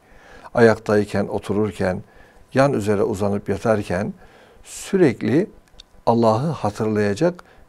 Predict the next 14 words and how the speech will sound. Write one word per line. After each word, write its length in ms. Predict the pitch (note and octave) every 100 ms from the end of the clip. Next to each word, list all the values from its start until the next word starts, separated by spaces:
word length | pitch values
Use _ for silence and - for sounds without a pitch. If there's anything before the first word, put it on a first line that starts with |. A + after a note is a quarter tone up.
| -
bir 240 | F3+ F3
gönle 360 | A2 A#2+ A2+ C3
kavuşmak. 680 | - F#2 F2+ - C#3+ - - _ - _ - - -
Böyle 260 | C3 G#2+
olursa 520 | G#2 G2+ F#2 - D3+ - - - - G#3
bir 220 | G#3 G2+
de 200 | G#2+ F#3+ - - - _ -
insan 420 | A#2+ F#2 F#2 F2+ -
azimli 360 | - G#2+ A2+ G#2+
olursa 560 | F#2 E2+ F#2 - D3 D#3 - - - - -
Yüce 240 | C#3+ F3+
Rabbimiz 560 | D#3+ D3 C3 D3+ - - - _
o 120 | F3
kulunu 540 | - A2 F#2+ F2 C#3+